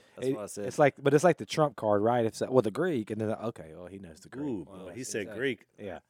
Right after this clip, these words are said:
Speaker 3: He
Speaker 1: I
Speaker 3: must
Speaker 1: was just
Speaker 2: Exactly.
Speaker 1: saying that so people listen. Don't be scared of that. I mean, uh, I am not a smart person,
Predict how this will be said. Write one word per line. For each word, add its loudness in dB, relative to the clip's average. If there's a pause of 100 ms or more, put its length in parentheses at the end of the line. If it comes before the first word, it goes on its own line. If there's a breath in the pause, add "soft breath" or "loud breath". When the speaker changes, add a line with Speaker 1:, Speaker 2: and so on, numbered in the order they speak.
(160)
Speaker 3:
He -6
Speaker 1:
I -2
Speaker 3:
must 4
Speaker 1:
was 0
just -10
Speaker 2:
Exactly. 0
Speaker 1:
saying 6
that 0
so -8
people -8
listen. -2
Don't 0
be -4
scared 0
of 0
that. 0
I -2
mean, -4
uh, -4 (680 soft breath)
I 8
am 2
not 2
a -8
smart -12
person, -12